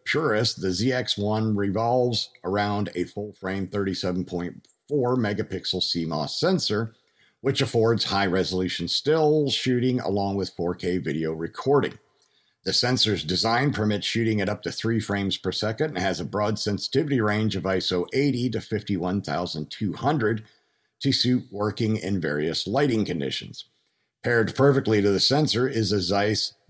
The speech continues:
Distagon T, uh, star thirty-five millimeter F two prime lens, whose general wide-angle field of view suits a broad range of shooting applications, from reportage to landscape to portraiture.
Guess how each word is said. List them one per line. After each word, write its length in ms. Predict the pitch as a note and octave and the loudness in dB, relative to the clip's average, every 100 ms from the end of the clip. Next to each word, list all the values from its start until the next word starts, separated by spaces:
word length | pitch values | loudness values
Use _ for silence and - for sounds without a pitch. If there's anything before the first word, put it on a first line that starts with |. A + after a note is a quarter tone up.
| F#2 | -4
Distagon 960 | A2 D#3 - B2+ F#2+ G2 F#2 A2+ B2+ - | 2 2 2 0 2 4 4 2 0 -4
T, 520 | - B2 A#2 A#2+ A#2 G#2 | -4 0 2 2 0 0
uh, 460 | G2+ E2+ G2 G2 | 0 0 2 2
star 360 | F#2+ - A2+ G#2+ | 2 2 2 2
thirty-five 560 | - A#2+ B2+ A2 G#2 | 2 2 2 2 2
millimeter 400 | G2+ G2+ G2+ G2 - | 2 0 0 -2 -2
F 180 | G2 - | -4 -4
two 240 | - F#2 | -4 -4
prime 480 | - - D#2+ D2 C2+ | -4 -4 -2 -2 -2
lens, 460 | A2+ D#3 F3+ - - _ _ _ _ | -2 0 0 -2 -8 _ _ _ _
whose 240 | - C3 F#2+ | -10 -6 -6
general 680 | D#2+ B2+ C3 C3 B2+ A#2 F#2 | -2 2 4 4 4 2 0
wide-angle 840 | F2 G#2 A2+ A#2+ G#2+ G2 G#2 G2 | -2 2 2 2 0 0 -2 -2
field 420 | - G#2+ G2 F#2+ - | -2 0 0 0 -4
of 200 | F2 E2+ - | -8 -10 -8
view 280 | D3 D3+ | 0 2
suits 340 | C#3+ - B2+ A2 | 4 2 0 -2
a 40 | |
broad 320 | G2+ F#2 F#2+ | -2 0 2
range 300 | F2+ F#2 F#2 | 2 0 -2
of 80 | F2+ | -4
shooting 360 | - F#2 D#2 D#2 | -4 -4 -4 -4
applications, 880 | C2+ C#2 E2+ - A#2+ C3 - B2 C3 | -6 -6 -8 -2 0 0 0 0 0
from 240 | - E2 | -2 -2
reportage 600 | D#2+ - A#2 A#2+ A2+ - | -2 -2 -2 0 -2 -4
to 100 | - | -4
landscape 720 | E2+ G#2 A2 G#2+ - F#2+ F#2+ | -2 0 -2 -2 -2 -2 -2
to 120 | - - | -6 -12
portraiture. 720 | - E3+ E3+ D#2 - A#1+ - | -6 -2 -2 -2 -6 -8 -10